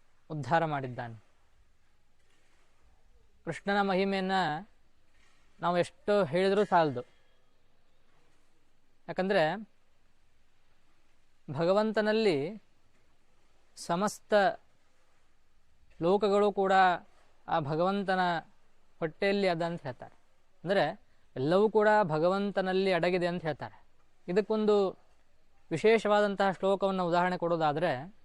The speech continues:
ಲೀಲಾಶುಕನ ಕೃಷ್ಣ ಕರ್ಣಾಮೃತದಲ್ಲಿ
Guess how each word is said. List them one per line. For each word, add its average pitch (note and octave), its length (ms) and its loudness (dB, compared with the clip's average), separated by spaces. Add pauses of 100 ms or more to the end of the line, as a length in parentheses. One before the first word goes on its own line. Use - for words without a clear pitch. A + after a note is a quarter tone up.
(1800)
ಲೀಲಾಶುಕನ G#3+ 540 0 (100)
ಕೃಷ್ಣ F#3+ 240 -6
ಕರ್ಣಾಮೃತದಲ್ಲಿ F3 1000 -4